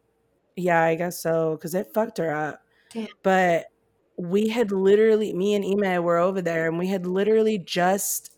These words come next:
Speaker 1: walked out. Like, we literally had shut the door, and we're walking through that carport, and she, we heard her screaming.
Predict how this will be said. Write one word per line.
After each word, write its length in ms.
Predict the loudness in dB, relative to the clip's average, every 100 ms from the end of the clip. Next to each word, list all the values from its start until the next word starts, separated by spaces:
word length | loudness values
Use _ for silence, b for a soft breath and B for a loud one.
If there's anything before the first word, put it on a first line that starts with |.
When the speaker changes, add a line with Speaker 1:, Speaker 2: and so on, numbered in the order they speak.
| _ _ -10
Speaker 1:
walked 560 | -4 4 4 4 -2
out. 280 | 2 4 4
Like, 160 | 2 0
we 180 | 0 0
literally 520 | 2 2 2 0 -2
had 180 | -4 -4
shut 380 | 0 2 2
the 60 | 0
door, 480 | 2 6 6 6 2 B B B B
and 180 | -2 0
we're 100 | 2
walking 420 | 2 2 0 0
through 160 | 2
that 180 | 0 -2
carport, 680 | -4 -4 -4 -4 -2 0 -2 -10 -8
and 140 | -4 -2
she, 260 | -2 -2 -2
we 120 | -2
heard 200 | 0 0
her 80 | 0
screaming. 640 | -4 -4 -2 -2 -4 -12